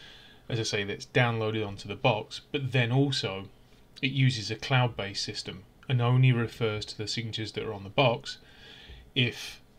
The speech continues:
it can't connect to the cloud. Then the idea is to do D N S incolin for malicious domains. So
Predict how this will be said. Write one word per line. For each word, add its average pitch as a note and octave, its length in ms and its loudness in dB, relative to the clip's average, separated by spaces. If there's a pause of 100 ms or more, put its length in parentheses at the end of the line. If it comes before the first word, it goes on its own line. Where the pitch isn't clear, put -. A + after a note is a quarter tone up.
(400)
it C3+ 180 -2
can't A2 300 -6
connect G#2+ 240 -10
to - 80 -14
the G#2+ 80 -8
cloud. G#2+ 380 -8 (1700)
Then D#3+ 220 4
the C#3+ 80 2
idea A2+ 400 4
is A2 100 -2 (100)
to G#2+ 340 -2 (260)
do B2+ 140 0
D B2 120 2
N G#2+ 80 -2
S G2+ 180 -4
incolin A2 480 0 (500)
for - 100 -4
malicious A2+ 340 -2
domains. G2 600 -8
So G#2+ 320 -2